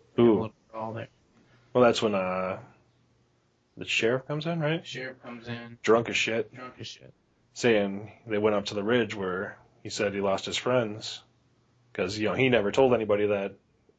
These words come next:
Speaker 2: you know, he ate people and killed people. <laughs> He just kinda, you know, let it go.
Speaker 1: Oh, yeah, they, they, they
Speaker 2: But
Speaker 1: were
Speaker 2: in
Speaker 1: up to
Speaker 2: retrospect, he didn't really
Speaker 1: He
Speaker 2: eat
Speaker 1: didn't really, but he knew the evidence was alarming. So, but yeah, there
Speaker 2: So
Speaker 1: ends
Speaker 2: the whole
Speaker 1: up
Speaker 2: town wants him dead.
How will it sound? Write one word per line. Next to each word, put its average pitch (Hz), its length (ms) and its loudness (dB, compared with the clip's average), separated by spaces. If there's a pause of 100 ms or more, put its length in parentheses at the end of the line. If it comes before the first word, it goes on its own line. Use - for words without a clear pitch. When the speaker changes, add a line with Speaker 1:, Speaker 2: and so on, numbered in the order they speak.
(100)
Speaker 2:
you 104 100 -12
know, 80 140 -8
he 95 240 -8
ate 98 220 -6
people 92 420 -6
and 95 140 -12
killed 107 300 2
people. 147 500 2
<laughs> - 20 -20 (920)
He 113 80 -4
just 104 140 -2
kinda, 104 260 2
you 101 80 -2
know, 101 260 -4 (140)
let 101 180 0
it 98 120 -8
go. 107 300 4
Speaker 1:
Oh, 180 280 -2
yeah, 151 300 -2
they, 139 260 -2
they, 131 320 0
they 131 480 -4
Speaker 2:
But 131 100 2
Speaker 1:
were 151 60 6
Speaker 2:
in 180 60 10
Speaker 1:
up 170 40 12
to 170 40 8
Speaker 2:
retrospect, 143 680 2 (100)
he 143 120 -2
didn't 127 180 2
really 117 320 0
Speaker 1:
He - 40 -8
Speaker 2:
eat - 20 -10 (180)
Speaker 1:
didn't 139 80 0
really, 127 380 2 (320)
but 113 180 4
he 127 160 2
knew 127 160 2
the 120 140 4
evidence 110 420 0
was - 160 -8
alarming. - 560 -8 (280)
So, - 280 -2 (800)
but 110 140 -4
yeah, 107 200 0
there 113 120 0
Speaker 2:
So 131 40 4
Speaker 1:
ends 127 120 2
Speaker 2:
the 127 40 6
whole 143 80 6
Speaker 1:
up 139 60 2
Speaker 2:
town 123 260 0
wants 107 220 -2
him 98 60 -12
dead. 82 260 -8